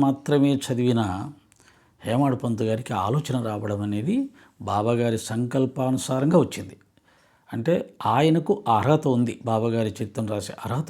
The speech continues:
ఉంది. చదివింది తక్కువ చదివే అయినా కానీ ఆధ్యాత్మికంగా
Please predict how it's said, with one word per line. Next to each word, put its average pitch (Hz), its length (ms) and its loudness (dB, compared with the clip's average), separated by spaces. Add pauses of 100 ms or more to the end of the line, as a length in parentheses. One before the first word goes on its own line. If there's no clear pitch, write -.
(100)
ఉంది. 139 200 2 (920)
చదివింది 151 580 2 (160)
తక్కువ - 260 0 (100)
చదివే 135 280 4
అయినా 117 260 2
కానీ 123 240 0 (800)
ఆధ్యాత్మికంగా 180 920 0